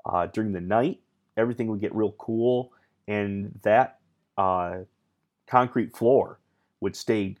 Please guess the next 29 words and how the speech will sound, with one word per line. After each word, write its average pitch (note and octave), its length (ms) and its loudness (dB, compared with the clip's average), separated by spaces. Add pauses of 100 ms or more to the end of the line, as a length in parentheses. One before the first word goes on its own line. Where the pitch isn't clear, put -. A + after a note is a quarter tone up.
cold G#2+ 760 4
all F#2+ 320 0
day. F#2+ 400 -2 (680)
And A2 180 -8
so G2+ 360 0 (240)
being C3+ 240 -4
able A#2+ 180 2
to G2+ 100 -4
keep C3 260 -6
it G#2+ 100 -4
inside G#2+ 920 0 (360)
and F#2 600 -4 (720)
in B2+ 200 0
that, A2 440 0
uh, F2+ 400 0 (580)
in B2+ 140 0
that A2 220 -2
shed G#2+ 320 -2
and G2 100 -8
in G#2+ 140 -6
that F#2+ 260 -8
shop, G#2 420 -2 (680)
um, F#2 460 -8 (120)
we B2 140 -4
got E3+ 160 -2
to C#3 60 -16
some A#2+ 280 -6
warm C3 240 2
temps, - 520 -8